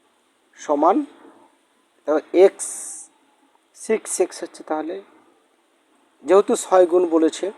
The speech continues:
মানে ছোট সংখ্যাটির ছয় গুণের সমান, তাহলে সিক্স এক্স। বা এবার দেখো,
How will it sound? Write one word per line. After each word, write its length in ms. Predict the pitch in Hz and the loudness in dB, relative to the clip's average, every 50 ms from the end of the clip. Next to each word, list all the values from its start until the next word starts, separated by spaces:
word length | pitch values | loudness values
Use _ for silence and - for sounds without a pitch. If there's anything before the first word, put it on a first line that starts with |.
| - - - - - - - - - | -16 -20 -20 -20 -20 -20 -16 -8 -2
মানে 160 | 143 160 147 - - | -2 -2 -2 -2 -2
ছোট 200 | - 196 180 214 | -2 -2 0 0
সংখ্যাটির 600 | 196 - - 214 185 - 220 - 240 254 240 196 - | -2 -2 -4 -6 -4 -4 -4 -2 -4 -6 -6 -8 -12
ছয় 280 | - - - 185 190 175 | -6 0 4 4 4 4
গুণের 260 | 165 180 190 214 220 | 4 2 0 0 0
সমান, 500 | - - - 170 135 110 104 98 87 - - - - - - | -4 -4 -2 -2 -2 -2 -2 -6 -8 -14 -18 -20 -12 -4 -2
তাহলে 160 | 175 185 202 | 0 0 0
সিক্স 360 | - - - 233 - - - | 0 -2 -4 -4 -4 -4 -2
এক্স। 420 | 214 208 - - - - - - - - - - - - - _ _ - | -2 -2 -4 -4 -8 -8 -8 -8 -12 -18 -20 -20 -20 -20 -20 _ _ -10
বা 240 | 208 214 101 - - - - - - - - - - - _ _ _ _ _ - - - - - - - - - - - - - - - - - - - - - _ _ _ _ - 165 | -6 -6 -6 -6 -8 -14 -20 -20 -20 -20 -20 -20 -20 -20 _ _ _ _ _ -20 -20 -20 -20 -20 -20 -20 -20 -20 -20 -20 -20 -20 -20 -20 -20 -20 -20 -20 -20 -20 _ _ _ _ -2 0
এবার 260 | 180 170 170 147 - | 4 6 6 6 4
দেখো, 320 | - 135 - - 180 220 | 2 -6 -6 -6 -10 -10